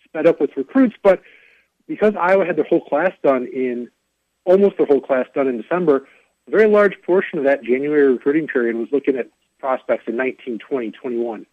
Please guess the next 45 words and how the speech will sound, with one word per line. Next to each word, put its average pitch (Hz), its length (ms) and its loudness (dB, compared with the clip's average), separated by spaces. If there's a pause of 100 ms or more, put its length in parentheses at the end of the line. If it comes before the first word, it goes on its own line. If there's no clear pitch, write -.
(220)
Iowa 180 340 2
wasn't 185 380 -4
the 170 100 0
only 165 220 0
team 170 220 -8
to 135 60 -10
do 143 180 -4
that. 110 200 -4 (580)
Iowa 196 320 4
knows 196 220 2
the 180 60 -4
players 165 420 0
it 151 180 -10
likes 151 300 -2
in 120 120 -4
nineteen, 110 520 -12 (220)
I 120 60 -12
think 139 180 -8
a 127 40 -8
little 135 220 0
bit 127 160 -2
more 131 180 0
this 120 300 -4
year 143 100 2
than 131 140 2
they 120 80 -8
might 117 220 -8
have 110 80 -12
in 120 120 -8
pa-, 143 260 -6 (100)
in 113 120 -18
some 123 120 -12
past 151 360 -4
years, 139 200 -6
especially 143 320 -2
if - 80 -14
you 135 80 4
want 127 100 0
to 120 60 -2
go 120 80 -2
back 110 240 -2
five 104 180 -4
or 98 80 -8
ten 110 240 -10
years. 120 160 -4